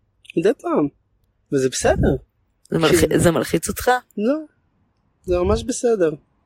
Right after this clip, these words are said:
Speaker 1: אכפת להם ממני.
Speaker 2: כן, לא, אז, אה, אני גם לא
Speaker 1: הם
Speaker 2: מתרגשת
Speaker 1: גם,
Speaker 2: מזה יותר מדי.
Speaker 1: הם גם לא נתקעים.
Speaker 2: כן, גם אצלי לא.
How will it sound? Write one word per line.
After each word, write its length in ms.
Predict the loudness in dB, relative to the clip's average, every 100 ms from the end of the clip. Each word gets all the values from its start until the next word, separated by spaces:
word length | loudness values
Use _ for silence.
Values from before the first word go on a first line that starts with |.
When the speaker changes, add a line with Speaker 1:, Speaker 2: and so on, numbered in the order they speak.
| _ -16
Speaker 1:
אכפת 340 | -6 -6 -2
להם 200 | 0 0
ממני. 320 | -4 -6 -8 -10 _ _ _ _ -6
Speaker 2:
כן, 240 | 0 0 2
לא, 160 | 2 2
אז, 180 | 2 -4
אה, 480 | -10 -8 -4 -2 2
אני 140 | 2
גם 100 | 2 0
לא 40 | 0
Speaker 1:
הם 20 |
Speaker 2:
מתרגשת 160 | 4 4
Speaker 1:
גם, 60 | 4 2 4 4 4 4
Speaker 2:
מזה 120 | 4
יותר 260 | 2 2 -2
מדי. 220 | -2 -10
Speaker 1:
הם 340 | -6 -4 -2 0
גם 200 | 2 2
לא 420 | 2 2 2 2 2
נתקעים. 520 | 0 -2 0 2 2 0 _ _ _ _ _ -8
Speaker 2:
כן, 180 | -2 -2 -2 -8
גם 80 | -6
אצלי 340 | -2 2 4
לא. 180 | 4 0